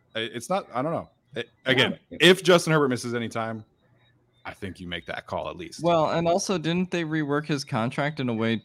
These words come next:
Speaker 3: to it's, like, more tradable now?
Speaker 2: Mm-hmm.
Speaker 3: And, and all
Speaker 2: Six and a half, I
Speaker 3: that.
Speaker 2: think.
Speaker 3: Yeah. So, I mean, they could do that. Gard-,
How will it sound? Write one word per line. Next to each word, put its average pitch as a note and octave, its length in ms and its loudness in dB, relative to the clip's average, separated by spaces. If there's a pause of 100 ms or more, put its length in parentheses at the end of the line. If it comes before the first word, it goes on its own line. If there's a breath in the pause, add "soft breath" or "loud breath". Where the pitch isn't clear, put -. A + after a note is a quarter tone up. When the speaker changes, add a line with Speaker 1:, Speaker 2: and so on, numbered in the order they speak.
Speaker 3:
to A2 240 -2
it's, - 260 -8
like, G#2+ 240 -2
more A2 200 4
tradable C3 400 2
now? E3 240 2 (180)
Speaker 2:
Mm-hmm. G#2+ 40 -4
Speaker 3:
And, G2+ 100 -4
and F#2 100 -6
all F2 60 -10 (120)
Speaker 2:
Six B2 300 -2
and G2+ 80 0
a - 20 0
half, F#2 300 2
I B2+ 80 2
Speaker 3:
that. B2+ 100 -4
Speaker 2:
think. E2 320 -12 (320)
Speaker 3:
Yeah. A2 460 0 (180)
So, A#2+ 120 -4
I A#2+ 180 0
mean, A#2+ 400 2
they A#2 100 0
could D#3+ 140 -2
do C3+ 120 0
that. C3 300 2 (920)
Gard-, A2+ 260 4